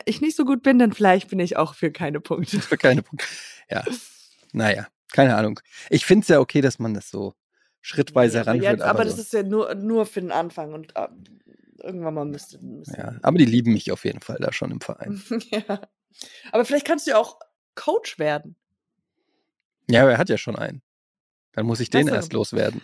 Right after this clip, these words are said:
Speaker 2: ja.
Speaker 1: <laughs>
Speaker 2: In der Tat hatte ich schon ein paar Verbesserungsvorschläge für den Coach.
Speaker 1: <laughs>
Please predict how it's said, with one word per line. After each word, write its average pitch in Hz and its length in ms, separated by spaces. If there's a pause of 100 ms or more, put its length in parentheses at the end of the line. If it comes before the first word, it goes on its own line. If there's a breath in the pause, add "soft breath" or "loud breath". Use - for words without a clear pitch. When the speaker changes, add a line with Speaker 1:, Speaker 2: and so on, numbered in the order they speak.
Speaker 2:
ja. 117 240 (160)
Speaker 1:
<laughs> - 580
Speaker 2:
In 139 80
der 135 120
Tat 151 200
hatte 147 140
ich - 60
schon 147 120
ein - 60
paar 147 120
Verbesserungsvorschläge 131 880
für 123 180
den 120 140
Coach. - 400 (240)
Speaker 1:
<laughs> 214 100